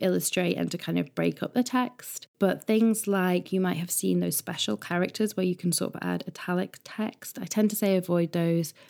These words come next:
They're not very accessible. They're not readable by all different browsers and different languages. They tend to take up extra space. Make sure you're touching on all the key points that your audience are gonna be looking for, and you're using the language that your audience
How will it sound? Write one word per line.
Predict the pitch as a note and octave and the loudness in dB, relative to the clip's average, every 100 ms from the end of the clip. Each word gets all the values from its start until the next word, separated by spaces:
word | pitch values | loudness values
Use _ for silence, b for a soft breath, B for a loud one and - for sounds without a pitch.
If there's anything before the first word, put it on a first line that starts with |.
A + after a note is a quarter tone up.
| - | -2
They're | F#3 | 2
not | G3 F3+ | 2 2
very | G3 | 2
accessible. | F3+ - F3+ - E3 F3 | 0 -2 -4 -4 -4 -2
They're | E3+ | 0
not | E3+ E3+ F3 | 0 0 -2
readable | F3+ F#3 F#3 E3+ E3+ E3+ | 0 2 2 2 0 -2
by | E3+ E3+ | 0 0
all | E3+ | 0
different | E3 D3 F3 | -2 -4 -4
browsers | E3+ E3 D#3+ D#3+ D3 | -2 -2 -2 -6 -6
and | D#3+ | -8
different | D3+ E3 | -6 -6
languages. | E3+ - E2+ E2+ E2 E2 B B B _ _ _ _ | -2 -2 -2 -4 -4 -4 B B B _ _ _ _
They | - | -4
tend | F3 F3+ D#3 | 0 2 0
to | |
take | - E3+ - | -4 -10 -10
up | - | -12
extra | - - | -12 -12
space. | - - - C#3+ - - _ _ _ _ _ - | -12 -12 -14 -16 -20 -20 _ _ _ _ _ 2
Make | A3 - | 2 4
sure | A#3 | 4
you're | A3 G#3+ | 4 4
touching | G#3 - G3+ | 0 0 2
on | F#3+ | 2
all | - G3+ G3+ | 2 4 4
the | |
key | G3 G3+ | 0 0
points | F#3+ - F3 F3 | 0 2 0 0
that | F3+ | 0
your | F3+ - | 0 2
audience | F3+ E3+ F3 D#3 | 2 2 0 0
are | |
gonna | E3+ E3+ | -2 0
be | D#3+ E3 | 0 -2
looking | D#3+ E3 D#3 - D3+ | 0 0 -2 -2 -4
for, | C#3 - C3+ D#3+ G#3 B B - | -4 -6 -6 -4 -6 B B 0
and | F#3 | 4
you're | F3+ | 4
using | F3+ E3 F3 G3+ G#3+ G3+ F#3+ | 4 0 2 4 4 4 4
the | F3+ | 4
language | F3 F3 E3+ D#3 | 4 4 2 0
that | - | 0
your | E3 - | 0 2
audience | E3+ D#3+ D#3+ - | 0 0 -2 -4